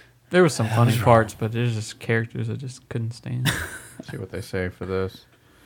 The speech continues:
Speaker 2: Oh, Critters win by point five, uh, point fifth, one fifth, uh, one half of a point, excuse me.
Speaker 1: <laughs>
Speaker 2: That caught up on the five.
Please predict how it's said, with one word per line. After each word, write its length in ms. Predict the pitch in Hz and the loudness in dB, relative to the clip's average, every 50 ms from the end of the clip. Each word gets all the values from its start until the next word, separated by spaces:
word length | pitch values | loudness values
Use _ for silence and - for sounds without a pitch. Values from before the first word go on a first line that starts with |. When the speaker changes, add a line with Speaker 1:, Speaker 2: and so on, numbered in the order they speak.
| - _ - _ _ _ _ _ _ | -20 _ -20 _ _ _ _ _ _
Speaker 2:
Oh, 160 | - 135 135 | 10 10 10
Critters 380 | - - 139 143 151 156 139 123 | 10 8 6 8 10 8 8 8
win 240 | 139 151 160 160 151 | 8 8 8 8 8
by 200 | 135 117 113 107 | 10 10 10 8
point 400 | - - - 156 156 151 - - - - - - - - - - - | 6 2 2 2 2 2 2 -6 -16 -16 -18 -20 -20 -20 -20 -4 0
five, 440 | - 131 151 160 160 160 156 - - _ _ _ - _ - _ _ _ _ _ _ | 0 2 4 4 2 2 0 -2 -12 _ _ _ -20 _ -20 _ _ _ _ _ _
uh, 220 | 113 110 101 82 - - - - - - _ | -2 0 0 -2 -4 -10 -18 -20 -20 -20 _
point 240 | - 131 123 127 - | 0 0 0 0 -4
fifth, 360 | - - 151 147 147 - - - | 2 4 6 6 6 2 0 6
one 160 | 131 156 156 | 6 6 6
fifth, 420 | 156 - 151 151 - - - - - | 8 6 4 4 4 0 -8 0 2
uh, 140 | 107 98 95 | 2 4 6
one 160 | 120 160 - | 6 6 6
half 240 | 147 147 147 - 147 | 6 4 4 2 2
of 60 | 127 | 2
a 40 | 113 | 2
point, 260 | 107 - 120 104 90 - | 4 4 2 2 2 -2
excuse 240 | - - 117 107 95 | -4 0 0 0 2
me. 80 | 101 95 | 0 -2
Speaker 1:
<laughs> 60 | 87 - - - - - - - 330 - - - 254 214 - | -2 -6 -12 -16 -16 -14 0 2 2 2 4 2 2 4 6
Speaker 2:
That 260 | - 135 - - - | 6 6 6 6 6
caught 140 | - 156 156 | 8 10 10
up 80 | 151 147 | 10 10
on 80 | 147 139 | 8 6
the 60 | 120 | 8
five. 520 | - 143 139 131 120 110 104 107 - - | 8 8 10 10 10 8 8 4 2 -6